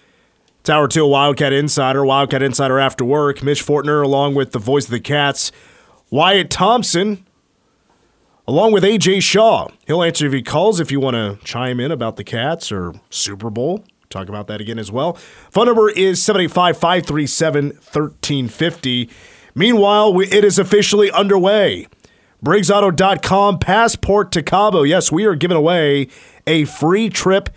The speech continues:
to Cabo San Lucas, Mexico. It's an all-expense paid trip, eight days, seven nights, a two-bedroom beachfront condo at Villa La Valencia, plus a flight for two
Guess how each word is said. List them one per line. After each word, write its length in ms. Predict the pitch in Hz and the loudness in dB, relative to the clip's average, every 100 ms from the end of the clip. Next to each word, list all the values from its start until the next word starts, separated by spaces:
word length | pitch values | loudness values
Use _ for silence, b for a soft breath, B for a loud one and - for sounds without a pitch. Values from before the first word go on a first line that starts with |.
| b b - | b b -6
to 140 | 147 | -4
Cabo 380 | - 160 190 196 | 0 0 2 2
San 300 | 156 180 185 | 2 0 0
Lucas, 380 | 170 175 165 147 | 0 0 0 0
Mexico. 680 | 175 170 147 - 113 80 - B B B B | 0 0 -2 -2 -4 -6 -12 B B B B
It's 160 | - - | -6 0
an 80 | 151 | 2
all-expense 600 | 185 180 - 165 165 - | 2 0 0 -2 -2 -4
paid 320 | - 147 190 | -4 -4 -4
trip, 360 | - 156 156 - b b | -4 -4 -4 -8 b b
eight 240 | 147 185 131 | -6 -6 -4
days, 380 | 160 165 165 - - | -2 -2 -4 -4 -4
seven 360 | 143 165 180 | -2 0 0
nights, 440 | 160 156 151 - - b b b b b b b _ - | 0 0 -2 -6 -8 b b b b b b b _ -4
a 160 | 143 123 | -4 -2
two-bedroom 1120 | - - 226 269 202 147 208 143 139 90 92 _ | -4 0 2 2 2 2 2 2 -2 -4 -10 _
beachfront 560 | - 214 220 - 185 165 | -4 -2 -2 -2 -2 -2
condo 520 | - 170 180 180 175 | -2 -2 0 0 0
at 80 | 131 | 0
Villa 260 | 131 196 185 | 0 0 2
La 200 | 170 151 | 2 2
Valencia, 760 | 143 143 180 185 139 117 117 B B B B | 2 2 0 0 0 0 -2 B B B B
plus 260 | 139 180 - | -4 -2 0
a 160 | 143 | -2
flight 420 | 113 - 143 185 185 | -2 -4 -2 -4 -6
for 180 | 170 | -8
two 440 | 151 - 156 165 | -6 -4 -2 0